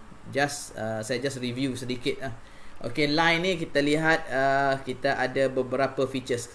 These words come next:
Okey, line ni merupakan komponen paling asas lah, elemen yang asas dalam artwork. Apa saja artwork, tak terma-, uh, termasuk juga digital artwork.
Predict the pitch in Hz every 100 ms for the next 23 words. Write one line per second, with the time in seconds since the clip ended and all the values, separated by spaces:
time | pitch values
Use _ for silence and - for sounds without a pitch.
0 | - 107 165 160 139 151 156 165 139 139
1 | 135 135 127 143 156 156 - - 127 117
2 | 131 135 131 131 135 135 - 151 - 156
3 | 143 127 131 131 123 104 117 131 117 104
4 | 127 170 190 - - - 120 123 143 -
5 | - - - - 196 196 170 160 151 165
6 | 208 - - 151 - 135 135 - 127 131
7 | - 139 160 165 196 160 143 180 160 135
8 | 131 131 92 117 120